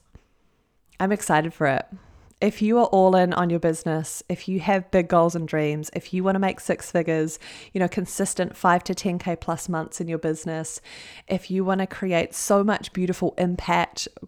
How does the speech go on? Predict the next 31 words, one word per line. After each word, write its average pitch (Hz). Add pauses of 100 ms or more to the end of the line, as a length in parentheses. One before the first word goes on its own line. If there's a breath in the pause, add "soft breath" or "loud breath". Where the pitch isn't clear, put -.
win 185
dream 190
clients 208
on 202
repeat, 190
create 196
the 196
beautiful 190
structures -
and 165
systems, 185 (360 loud breath)
that - (240)
aligned, 185
authentic -
business 214
strategy 208
and 170
business 175
model, 226 (560 loud breath)
then 185 (180)
the 190
Strategy 185
and 180
Soul 170
Mastermind 156
is 151
a 160
hundred 165
percent 156
for -
you. -